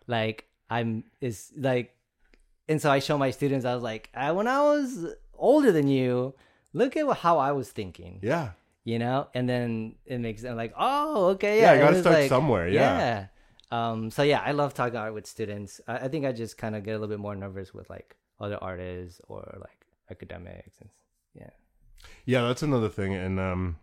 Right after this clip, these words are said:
Speaker 2: in undergrad, I, I did, um, film production for undergrad, and one of the things that they told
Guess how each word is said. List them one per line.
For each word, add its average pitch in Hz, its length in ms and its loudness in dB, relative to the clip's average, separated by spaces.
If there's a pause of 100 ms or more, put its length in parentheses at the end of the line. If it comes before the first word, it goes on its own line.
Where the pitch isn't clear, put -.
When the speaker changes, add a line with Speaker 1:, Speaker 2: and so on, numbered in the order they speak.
(140)
Speaker 2:
in 95 140 -4
undergrad, 92 480 -4
I, 92 240 -8
I 95 40 -6
did, 98 260 -6
um, 87 400 -6 (760)
film 117 180 0
production 95 380 -2
for 92 140 -6
undergrad, 85 460 -4 (220)
and 95 100 -4
one 113 100 4
of 117 60 8
the 101 60 4
things 98 200 0
that 92 60 -6
they 92 120 -4
told 107 200 -4